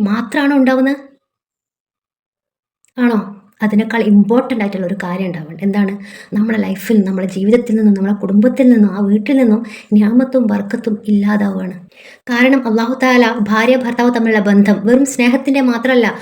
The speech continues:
റഹ്മത്തിന്റെയും ബർക്കത്തിന്റെയും ഉറവിടമായിട്ടാണ് സൃഷ്ടിച്ചത്. മനസ്സിലായില്ലേ? സൂറത്ത് അർ റൂമിൽ ഇരുപത്തിയൊന്നാമത്തെ ആയത്തിൽ പറയുന്നുണ്ട്, "ഞാൻ അവർക്കിടയിൽ പരസ്പര സ്നേഹവും റഹ്മത്തും ബർക്കത്തും സൃഷ്ടിച്ചു."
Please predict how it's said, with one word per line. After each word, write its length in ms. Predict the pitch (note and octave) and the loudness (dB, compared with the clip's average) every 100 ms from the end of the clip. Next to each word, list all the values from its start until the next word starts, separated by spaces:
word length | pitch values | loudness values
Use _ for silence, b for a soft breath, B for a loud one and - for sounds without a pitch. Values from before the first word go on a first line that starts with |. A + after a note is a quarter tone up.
| B - | B -8
റഹ്മത്തിന്റെയും 640 | G3+ - B3 B3+ B3+ B3 G#3 | -4 0 0 0 0 2 0
ബർക്കത്തിന്റെയും 800 | G3 G3+ - C4+ C#4+ C4 A3 F3 - _ _ _ _ | -4 -8 -8 0 2 2 2 -2 -12 _ _ _ _
ഉറവിടമായിട്ടാണ് 680 | A#3 A#3 C4 B3 G#3 F#3+ G3 | -4 2 4 4 0 -2 -8
സൃഷ്ടിച്ചത്. 480 | - - G3+ E3 D#3+ - _ _ _ _ _ _ - | -10 -10 -8 -8 -12 -18 _ _ _ _ _ _ -10
മനസ്സിലായില്ലേ? 380 | A#3+ C4 F#3 - - B B - | -6 -4 -4 -8 -18 B B -6
സൂറത്ത് 440 | C#4 C4+ C#4+ C#4 C4+ C4+ | 0 0 2 0 0 2
അർ 100 | B3 | 2
റൂമിൽ 360 | A#3+ A#3+ A#3+ A#3+ A3+ B3 - A#3+ | 4 2 2 2 0 -6 -8 -2
ഇരുപത്തിയൊന്നാമത്തെ 840 | B3 C4 C4 C4+ A#3+ A#3+ A#3+ A3+ A#3 A#3+ | 0 0 -2 -2 0 -2 -6 -6 -8 -6
ആയത്തിൽ 320 | A3 A3 A3 A#3+ | -4 -4 -2 -4
പറയുന്നുണ്ട്, 440 | G#3+ F#3+ F#3+ F3+ E3+ - B B B | -2 -4 -4 -6 -10 -14 B B B
"ഞാൻ 140 | B3 C#4 C4+ | 0 0 -2
അവർക്കിടയിൽ 580 | A#3+ B3+ C4 C4 B3+ C4 - | 0 0 0 2 2 0 -4
പരസ്പര 440 | A3 G#3+ - C4 | -8 -8 -6 -4
സ്നേഹവും 560 | C4 B3 A#3 A#3 B3 B3 A#3 | -2 -2 -4 -2 0 0 0
റഹ്മത്തും 460 | G#3 A#3+ B3 B3+ A3+ | -4 0 -2 0 -2
ബർക്കത്തും 440 | G#3 G3+ A#3+ B3 | -4 -6 -4 -4
സൃഷ്ടിച്ചു." 400 | - - D#3+ - | -6 -12 -16 -18